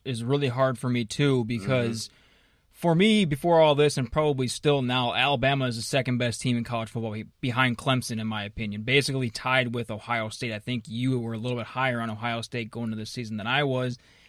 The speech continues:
Speaker 1: And then I also have Georgia and Florida in my top six. So you just talked about the, the depth. Not only do, does the S E C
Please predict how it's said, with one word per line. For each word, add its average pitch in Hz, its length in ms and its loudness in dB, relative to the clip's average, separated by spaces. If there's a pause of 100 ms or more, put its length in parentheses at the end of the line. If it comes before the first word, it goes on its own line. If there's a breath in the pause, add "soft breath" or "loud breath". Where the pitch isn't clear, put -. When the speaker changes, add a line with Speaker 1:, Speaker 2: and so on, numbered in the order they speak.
(160 soft breath)
Speaker 1:
And 143 100 -2
then 180 80 0
I 214 100 0
also 233 300 2
have 156 180 2
Georgia 175 420 0
and 143 140 -2
Florida 180 380 0
in 160 160 -2
my 160 160 0
top 139 320 -2
six. - 400 -4 (380)
So - 80 0
you 196 60 2
just 226 160 0
talked 185 160 2
about 156 180 2
the, 139 80 -2
the 123 180 -4
depth. 113 400 0
Not 131 200 0
only 190 240 0
do, 156 200 2
does 127 300 0
the 131 100 -4
S 143 220 -2
E 135 60 -4
C 139 300 0